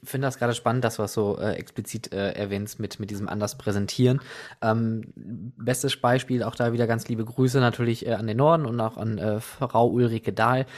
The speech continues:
äh, die das ja im Interview auch schon mal erklärt hatte, ähm,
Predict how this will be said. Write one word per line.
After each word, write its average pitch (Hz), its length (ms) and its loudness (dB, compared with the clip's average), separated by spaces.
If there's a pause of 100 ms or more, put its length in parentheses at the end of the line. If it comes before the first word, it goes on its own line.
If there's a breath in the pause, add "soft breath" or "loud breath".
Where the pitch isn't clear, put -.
(220 loud breath)
äh, 117 120 -2
die 117 80 -2
das 113 160 2
ja 123 60 2
im 113 80 0
Interview 117 360 0
auch 113 60 -4
schon 120 140 -4
mal 101 60 -2
erklärt 113 400 0
hatte, 120 260 0 (260 loud breath)
ähm, 117 220 0